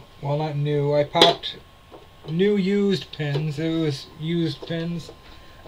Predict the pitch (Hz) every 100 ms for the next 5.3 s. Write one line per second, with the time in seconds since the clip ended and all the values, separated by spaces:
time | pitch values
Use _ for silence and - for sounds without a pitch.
0 | - 190 185 208 220 220 226 226 - -
1 | - 151 220 208 285 285 233 202 160 165
2 | 147 110 - - - - - 151 143 -
3 | 160 143 127 120 113 - - - - -
4 | - - - - - 190 254 247 - 196
5 | 185 185